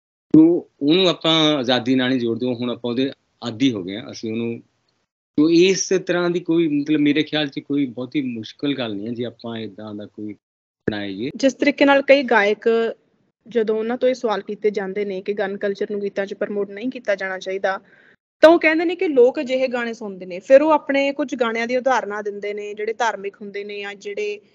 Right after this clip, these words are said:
Speaker 2: ਅਹ, ਕੁਝ ਰਿਸ਼ਤਿਆਂ ਬਾਰੇ ਲਿਖੇ ਹੁੰਦੇ ਨੇ, ਤੇ ਉਹ ਕਹਿੰਦੇ ਨੇ ਕਿ ਲੋਕ ਇਹ ਗਾਣੇ ਸੁਣਦੇ ਨਹੀਂ, ਇਸ ਲਈ ਉਹ ਇਹ ਗਾਣੇ ਗਾਉਂਦੇ ਨੇ। ਤਾਂ ਇਹ ਜਿਹੜਾ ਆਰਥਿਕਤਾ ਦੇ ਨਾਲ, ਗਾਣੇ ਚੱਲਣ ਦੇ ਨਾਲ, ਅਹ, ਜੋੜਿਆ ਜਾਂਦਾ ਹੈ, ਇਹ, ਇਹਨੂੰ ਕਿਵੇਂ ਵੇਖਦੇ ਹੋ?
Speaker 1: ਇਹਦਾ ਮਤਲਬ ਵੀ ਆ ਵੀ ਆ-,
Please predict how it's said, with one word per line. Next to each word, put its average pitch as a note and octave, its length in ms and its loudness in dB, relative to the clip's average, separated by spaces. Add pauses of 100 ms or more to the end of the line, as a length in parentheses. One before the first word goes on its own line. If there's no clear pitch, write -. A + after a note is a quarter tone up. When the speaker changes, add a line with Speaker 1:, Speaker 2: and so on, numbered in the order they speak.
(240)
Speaker 2:
ਅਹ, G#3 600 -6
ਕੁਝ B3 200 2
ਰਿਸ਼ਤਿਆਂ B3 320 4
ਬਾਰੇ A#3+ 180 4
ਲਿਖੇ G#3+ 220 0
ਹੁੰਦੇ G#3+ 260 -4
ਨੇ, C4 120 -4
ਤੇ C#4+ 120 -4
ਉਹ C4+ 60 -4
ਕਹਿੰਦੇ C4 220 -4
ਨੇ C#4+ 80 -2
ਕਿ D4+ 120 -4
ਲੋਕ A3 340 4
ਇਹ C4 80 0
ਗਾਣੇ A3 280 -4
ਸੁਣਦੇ G#3+ 360 -4
ਨਹੀਂ, B3 200 0
ਇਸ A3+ 160 -2
ਲਈ A#3+ 100 -6
ਉਹ B3 140 0
ਇਹ B3 180 4
ਗਾਣੇ G#3 280 -8
ਗਾਉਂਦੇ F3+ 360 -12
ਨੇ। F#3+ 140 -20 (580)
ਤਾਂ D4 80 4
ਇਹ E4 140 4
ਜਿਹੜਾ E4+ 240 4
ਆਰਥਿਕਤਾ C#4+ 600 0
ਦੇ D4 120 0
ਨਾਲ, A#3 340 -2
ਗਾਣੇ A#3 320 -4
ਚੱਲਣ D4 420 -2
ਦੇ E4+ 100 -2
ਨਾਲ, A#3 420 -4
ਅਹ, G3+ 480 -14
ਜੋੜਿਆ G#3+ 340 -2
ਜਾਂਦਾ F#3+ 300 -14
ਹੈ, F3 120 -14 (1040)
ਇਹ, B3+ 200 -4
ਇਹਨੂੰ D4 260 0
ਕਿਵੇਂ A#3+ 200 -4
ਵੇਖਦੇ - 300 -16
ਹੋ? - 200 -8 (240)
Speaker 1:
ਇਹਦਾ F#3 140 6
ਮਤਲਬ G3+ 360 2
ਵੀ G3+ 120 0
ਆ G#3 160 6
ਵੀ A3 120 -4
ਆ-, D3 300 0